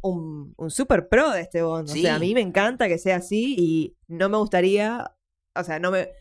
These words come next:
Speaker 1: no me gusta tanto la idea, eh, de un Bond que en la siguiente película se olvida todo lo que pasó en la anterior y es básicamente el mismo, o sea,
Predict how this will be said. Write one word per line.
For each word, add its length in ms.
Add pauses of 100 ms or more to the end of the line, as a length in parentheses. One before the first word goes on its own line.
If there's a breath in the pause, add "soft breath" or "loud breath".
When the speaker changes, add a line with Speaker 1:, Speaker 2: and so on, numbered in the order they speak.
(100)
Speaker 1:
no 100
me 100
gusta 320
tanto 300
la 120
idea, 560
eh, 440
de 80
un 140
Bond 320
que 440
en 80
la 80
siguiente 260
película 320
se 160
olvida 320
todo 100
lo 60
que 80
pasó 200
en 80
la 60
anterior 480
y 80
es 60
básicamente 680 (480)
el 240
mismo, 400
o 60
sea, 300